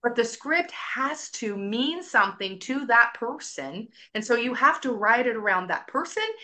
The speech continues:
and you have to write, write it around the vernacular of your own voice. This is really important that you get that, that message. So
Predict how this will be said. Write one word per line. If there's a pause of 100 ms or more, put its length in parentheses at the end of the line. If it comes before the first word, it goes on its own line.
(160)
and
you
have
to
write,
write
it
around
the
vernacular
of
your
own
voice. (480)
This
is
really
important
that
you
get
that, (120)
that
message. (320)
So